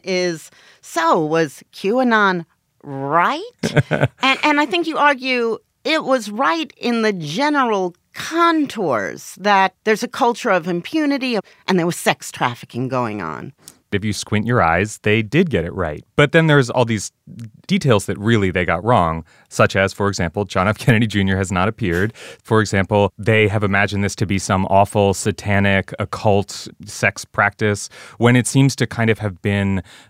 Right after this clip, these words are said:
Speaker 2: almost a side business to potentially some kind of money laundering business, some Ponzi scheming that Epstein was doing. It's still kind of unclear exactly how he made his money. One of the biggest points on which they're wrong is the idea that Donald Trump was the hero.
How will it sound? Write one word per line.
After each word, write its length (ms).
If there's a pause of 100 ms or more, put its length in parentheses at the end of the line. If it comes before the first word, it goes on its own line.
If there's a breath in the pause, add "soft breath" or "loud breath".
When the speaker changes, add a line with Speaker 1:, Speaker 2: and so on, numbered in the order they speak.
(100)
Speaker 2:
almost 280
a 40
side 440
business 460
to 200
potentially 680
some 160
kind 160
of 80
money 260
laundering 460
business, 420
some 220 (360 loud breath)
Ponzi 400
scheming 440
that 100
Epstein 300
was 100
doing. 240
It's 120
still 160
kind 140
of 60
unclear 400
exactly 320
how 160
he 80
made 140
his 160
money. 340 (380 loud breath)
One 260
of 60
the 100
biggest 320
points 240
on 60
which 160
they're 100
wrong 300
is 180
the 100
idea 380
that 240
Donald 280
Trump 280
was 200
the 100
hero. 420